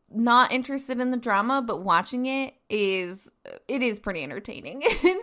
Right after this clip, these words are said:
so I thought that was great. I did think it was a good move to just kind of address it, squash it, let's move on. And, uh, plus, also, we got a little hints of some R M British accent back, which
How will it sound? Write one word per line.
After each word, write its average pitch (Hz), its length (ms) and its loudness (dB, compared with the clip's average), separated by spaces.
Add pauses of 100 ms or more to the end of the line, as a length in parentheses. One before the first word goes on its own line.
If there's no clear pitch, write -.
so 277 320 2
I 247 100 2
thought 285 140 -4
that 277 140 -2
was 262 120 -6
great. 196 300 -2
I 240 160 2
did 330 320 -8
think 262 240 -4
it 233 100 -4
was 226 160 -8
a 214 40 -10
good 208 440 -4 (300)
move 277 260 0
to 240 120 -8
just 247 180 -10
kind 226 180 -4
of 185 200 -4
address 190 500 -4
it, 196 260 -4
squash 180 460 -4
it, 175 180 -6
let's 180 220 -8
move 196 220 -8
on. 165 340 -4 (680)
And, 240 380 2
uh, 196 360 2
plus, 311 600 0
also, 262 420 2
we 226 80 -2
got 202 200 2
a 185 60 2
little 392 640 -2
hints 285 560 -2
of 220 360 2
some 226 340 -4
R 202 240 4
M 202 220 -2
British 208 300 -4
accent 247 420 -6
back, 277 320 0
which 220 260 -4